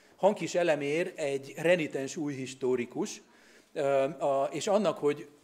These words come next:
például hogyan keressük a fogpiszkálót innen, igenis jelentősége van a, a, az ő besorolása,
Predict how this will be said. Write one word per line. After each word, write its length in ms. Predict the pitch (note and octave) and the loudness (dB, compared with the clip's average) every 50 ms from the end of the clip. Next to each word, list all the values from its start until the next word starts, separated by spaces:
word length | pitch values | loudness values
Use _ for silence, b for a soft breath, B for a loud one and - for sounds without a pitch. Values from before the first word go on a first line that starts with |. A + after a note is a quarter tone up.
| _ _ _ _ - _ | _ _ _ _ 2 _
például 340 | G3 F#3+ G3 E3+ D#3 C#3+ C3+ | 8 8 8 8 4 2 2
hogyan 260 | D#3+ D#3 D3 C#3 C3 | 2 0 0 0 0
keressük 480 | - C#3+ C3+ C3 B2+ - - C3 - | 0 0 0 0 -2 -2 -6 -6 -4
a 200 | - B2 A#2 A#2+ | -2 0 0 -2
fogpiszkálót 680 | B2+ - C#3+ B2 - C3+ B2 B2+ - C3 B2 B2 A#2+ - | -2 -4 -6 -4 -4 -8 -8 -6 -6 -4 -4 -4 -6 -6
innen, 260 | C3 B2 B2 A#2+ B2 | -8 -6 -6 -6 -6
igenis 320 | C3+ B2+ C3 B2+ B2 B2 - | -6 -4 -4 -6 -6 -4 -4
jelentősége 760 | C3 B2+ B2+ A#2+ A#2 - B2+ A#2 - - B2+ A2+ G#2+ A#2 | -2 -2 -2 -2 -4 -6 -8 -10 -8 -10 -10 -8 -6 -6
van 320 | A2+ A#2 G#2+ G#2+ G#2+ A2 - | -6 -6 -6 -8 -10 -14 -14
a, 80 | - C3 A#2 A2 A2 A2 A2 - - C3+ | -12 -10 -8 -8 -8 -8 -10 -10 -8 -8
a, 180 | B2 A#2 B2 - | -6 -6 -8 -8
az 140 | - B2+ A2 | -10 -8 -4
ő 120 | B2 A#2+ | -4 -4
besorolása, 800 | A2 B2 C3 B2 - C#3+ A2+ A#2+ A#2 A2 A2 A2 - - A2+ | -2 -2 -4 -4 -6 -8 -8 -6 -8 -8 -10 -10 -10 -12 -12